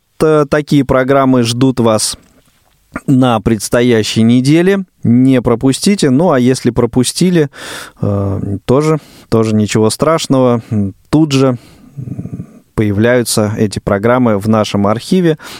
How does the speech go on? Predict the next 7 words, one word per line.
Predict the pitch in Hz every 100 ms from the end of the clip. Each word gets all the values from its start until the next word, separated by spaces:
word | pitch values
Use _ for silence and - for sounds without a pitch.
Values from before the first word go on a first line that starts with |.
| -
в | 107
нашей | 110 107 98
подкаст-ленте. | 104 101 107 98 - 127 165 160 143 131 - - -
Заходите, | 107 107 113 113 113 143 151 131 120 - -
слушайте | - 123 131 120 -
в | 104
удобное | 104 120 127 127 110